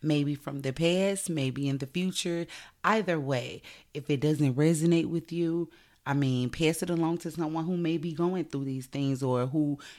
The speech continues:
you know, you may want to kickstart a conversation with. Like,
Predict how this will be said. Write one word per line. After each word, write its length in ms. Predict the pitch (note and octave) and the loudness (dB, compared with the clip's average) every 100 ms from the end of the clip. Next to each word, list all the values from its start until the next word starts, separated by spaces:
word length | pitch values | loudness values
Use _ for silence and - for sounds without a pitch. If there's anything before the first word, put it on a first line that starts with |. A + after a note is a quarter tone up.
| - | -6
you 120 | G#3+ | -2
know, 200 | F#3+ D#3+ | 2 2
you 160 | E3+ G#3 | 0 0
may 200 | F3+ E3 | 2 2
want 280 | E3+ E3 | 2 2
to 140 | D#3 F#3+ | 0 -4
kickstart 340 | - E3 E3 | 0 2 2
a 60 | E3 | 2
conversation 760 | F3 D#3+ E3 F3 G#3+ - C#3 | 2 2 2 0 0 -2 -4
with. 220 | C3 B2 | -4 -8
Like, 440 | B2+ B2 A#2+ - | -8 -8 -8 -12